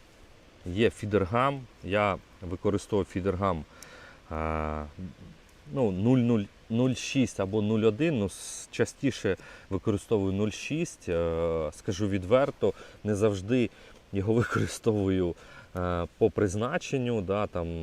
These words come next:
для того, щоб ловити дрібну рибку або крупну. Також я використовую для того, щоб зберегти, е, мій шнур на дистанції. Е, що я роблю?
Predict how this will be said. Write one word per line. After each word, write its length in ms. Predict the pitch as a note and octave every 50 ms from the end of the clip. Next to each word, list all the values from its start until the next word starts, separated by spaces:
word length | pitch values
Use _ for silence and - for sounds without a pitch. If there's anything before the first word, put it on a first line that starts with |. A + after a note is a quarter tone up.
| D#2+ D#2+ D#2+ D#2+ E2
для 160 | E2 E2 E2+ E2+
того, 280 | - - F2+ E2+ E2
щоб 260 | - - - E2 D#2+
ловити 880 | E2+ E2 D#2+ E2 E2 E2 E2 D#2 - - D#2+ D#2 D#2 D#2+ D#2 D#2 D#2 D2+ D#2
дрібну 380 | E2 E2+ E2+ D#2+ F2 E2+ E2+
рибку 640 | E2+ E2+ E2+ D#2+ - - - D#2 D2+ D2+ D2+ D#2 D#2 -
або 220 | D#2+ D#2+ D#2 D#2+
крупну. 600 | D#2 - - E2 D#2+ - - E2 D#2 D#2 D#2 D2+ - - - - - - - - - - -
Також 380 | - A2 - - - A2 - -
я 100 | F#2+ F2
використовую 720 | E2+ F2 - - E2+ F2 - - - G#2+ A2 A2 G2+ E2+
для 140 | E2 E2 D#2+
того, 320 | - - G2 G#2 G#2 G2+
щоб 680 | - - - - - F2+ F2+ F#2 F2 F#2 F#2 F2+ D#2+ E2
зберегти, 760 | D#2+ E2 E2 F2+ E2 E2 E2 - - - - F#2 F#2+ G#2 - - - - - - - - - - - E2
е, 380 | D#2+ E2 E2 D#2+ E2 D#2+ D2+
мій 280 | D#2 F2 F#2+ F#2+ F#2 E2+
шнур 420 | - - - F#2+ G2 G2+ - F2
на 140 | F2 E2+ F2
дистанції. 640 | E2 F#2 - - - E2+ D2 D2+ - - - - - - - - - - F#2
Е, 260 | E2+ D#2+ D2+ D#2 D2+ D2+
що 180 | - - - C3+
я 160 | C3 B2 A2
роблю? 300 | F#2+ D#2+ D2+ D#2+ - F2